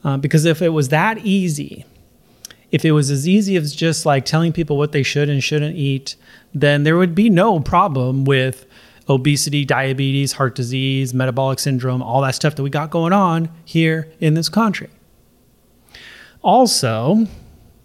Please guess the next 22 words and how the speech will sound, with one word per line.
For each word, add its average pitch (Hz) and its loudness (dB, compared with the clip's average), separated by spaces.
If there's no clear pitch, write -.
most 170 2
of 170 -4
these 156 2
diets 139 0
are 143 -6
just 135 -2
kinda 156 0
handing 147 0
out 135 -4
bad 127 0
advice. - -10
So 131 0
they're, 127 -2
they 135 -4
fall 170 0
along 143 0
the 131 0
same 143 0
lines 131 0
as, 127 -4
like, 123 -2
the, 117 -6